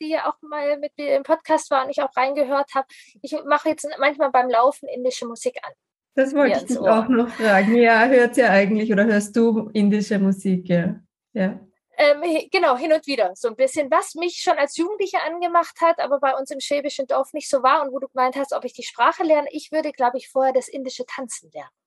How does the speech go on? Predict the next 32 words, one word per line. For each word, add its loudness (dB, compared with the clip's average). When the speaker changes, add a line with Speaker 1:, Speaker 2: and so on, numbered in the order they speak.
Speaker 2:
Ah, 2
ja, 2
ja, 2
wie 4
Speaker 1:
Weil 2
das, 2
Speaker 2:
cool. 0
Speaker 1:
das 0
ist -6
auch -2
das, -2
wo -4
ich -4
sag, -2
Sprache, -4
genau, -6
d-, -10
dass -4
mir -6
ein -8
Stück -10
vom -8
Gefühl -6
fehlt. -18
Und 4
über 6
Speaker 2:
Ja, 4
Speaker 1:
Musik 2
Speaker 2:
ja. 0
Speaker 1:
und -6
übers -8
Tanzen, -6